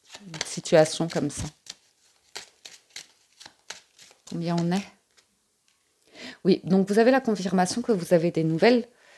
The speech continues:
qui, qui peuvent venir d'une administration, d'une ambassade,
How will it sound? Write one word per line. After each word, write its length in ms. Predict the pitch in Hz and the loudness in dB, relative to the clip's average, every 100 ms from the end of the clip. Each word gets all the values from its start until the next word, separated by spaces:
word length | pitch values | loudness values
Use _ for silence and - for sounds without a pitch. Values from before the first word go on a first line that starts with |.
| _ _ _ - | _ _ _ -8
qui, 200 | 196 - _ _ _ _ _ _ - - | -8 -8 _ _ _ _ _ _ -20 -14
qui 100 | - | 4
peuvent 220 | 226 202 | 6 6
venir 340 | 214 214 214 | 6 6 4
d'une 220 | 175 165 | 0 -2
administration, 680 | 180 196 196 185 - 180 214 | 2 4 2 0 0 0 0
d'une 200 | 190 175 | 0 2
ambassade, 760 | 160 156 156 - 202 233 156 | 4 4 4 8 8 8 4